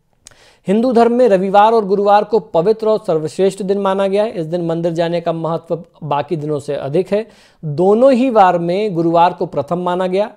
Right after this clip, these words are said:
प्रतिदिन मंदिर जाने से सकारात्मक भावना का विकास होता है और आपके मन और मस्तिष्क के लिए जरूरी है। और अगर आप रोज नहीं जा सकते, प्रतिदिन नहीं जा सकते, तो गुरुवार को मंदिर जरूर जाना चाहिए। ये कई तरीके की भावना जो है, अ,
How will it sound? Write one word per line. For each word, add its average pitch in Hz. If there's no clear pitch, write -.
प्रतिदिन 180
मंदिर 180
जाने 175
से 185
सकारात्मक 170
भावना 165
का 160
विकास 151
होता 180
है 208
और 165
आपके 160
मन 185
और 196
मस्तिष्क 165
के 170
लिए 165
जरूरी 160
है। 190
और 165
अगर 170
आप 180
रोज 190
नहीं 185
जा 165
सकते, 165
प्रतिदिन 185
नहीं 190
जा 165
सकते, 156
तो 220
गुरुवार 160
को 165
मंदिर 151
जरूर 143
जाना 185
चाहिए। 208
ये 202
कई 226
तरीके 220
की 240
भावना 180
जो 208
है, 175
अ, 160